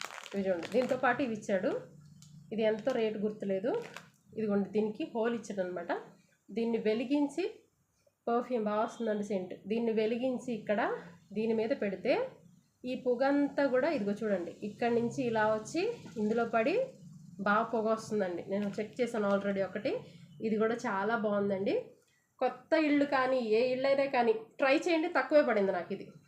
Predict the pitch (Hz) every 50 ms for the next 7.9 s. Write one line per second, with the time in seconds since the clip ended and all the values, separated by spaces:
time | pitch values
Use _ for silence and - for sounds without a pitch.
0 | _ _ - 220 220 214 220 233 233 226 220 220 220 214 220 233 226 233 226 220
1 | 220 220 226 220 220 226 214 220 220 220 247 254 254 294 339 359 349 269 226 214
2 | 202 202 190 196 202 190 185 185 - 202 196 202 190 185 180 - 190 175 180 185
3 | 196 247 277 - 226 220 - 220 214 208 202 190 185 190 202 269 392 - - -
4 | - _ _ - 220 220 214 220 220 226 220 220 220 208 196 190 190 202 208 233
5 | 220 214 208 - - 202 196 196 196 196 208 190 190 185 190 233 - - - -
6 | - - - - _ _ _ _ _ _ _ _ _ _ _ _ - - - -
7 | - - _ - - - _ _ _ - - - _ - 240 226 226 220